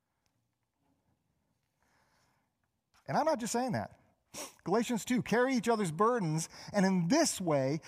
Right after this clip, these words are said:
you will fulfill the law of Christ." Do you know what the law of Christ is? Then he tells disciples, "I give you a, a new command.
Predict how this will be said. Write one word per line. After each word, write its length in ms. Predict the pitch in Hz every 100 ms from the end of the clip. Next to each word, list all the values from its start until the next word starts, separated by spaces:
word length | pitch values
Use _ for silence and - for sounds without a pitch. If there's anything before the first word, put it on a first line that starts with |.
| -
you 160 | 175 208
will 120 | 262
fulfill 400 | - 170 214 240
the 80 | 214
law 320 | 185 156 156
of 100 | 165
Christ." 480 | - 254 233 127 -
Do 80 | 180
you 60 |
know 80 | 370
what 60 | -
the 60 |
law 200 | 202 220
of 40 | 175
Christ 360 | 175 185 196
is? 240 | 240 247 - _ _ _ _ _ _ _ _ _ _ _ _ _ _ _ _ _ _ _ _ _ _ _ -
Then 120 | 196
he 120 | 226
tells 260 | - 220 170
disciples, 500 | 202 208 214 214 185
"I 100 | 180
give 200 | 185 208
you 220 | 214 185
a, 60 | 180 180
a 40 | 180
new 160 | 226
command. 500 | - 196 208 160 113